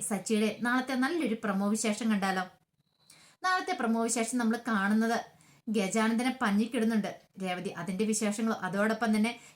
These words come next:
ചന്ദ്രമതി രേവതിയെ കൊച്ചാക്കാൻ വേണ്ടിയിട്ട് ശ്രുതിയുടെ മുന്നിൽ വലിയ ആള് കളിക്കുന്നതൊക്കെ ഉണ്ട്.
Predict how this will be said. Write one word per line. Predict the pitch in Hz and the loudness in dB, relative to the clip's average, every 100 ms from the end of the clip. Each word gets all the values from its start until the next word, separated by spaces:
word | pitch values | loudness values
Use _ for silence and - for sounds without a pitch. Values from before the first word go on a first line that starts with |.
| - | -4
ചന്ദ്രമതി | 311 285 294 311 320 | 0 2 2 0 0
രേവതിയെ | 294 226 226 247 254 | 2 2 2 2 2
കൊച്ചാക്കാൻ | 254 240 196 254 226 240 | 0 -2 -2 -2 0 0
വേണ്ടിയിട്ട് | 226 220 233 233 226 - _ _ - | 2 2 2 0 -2 -6 _ _ -12
ശ്രുതിയുടെ | 202 202 175 190 226 | -8 -6 -4 -2 0
മുന്നിൽ | 220 214 | 2 2
വലിയ | 226 233 | 2 2
ആള് | 190 180 | 0 0
കളിക്കുന്നതൊക്കെ | 226 214 226 233 220 | 0 -2 -2 -4 -2
ഉണ്ട്. | 233 202 196 - | 0 0 -2 -8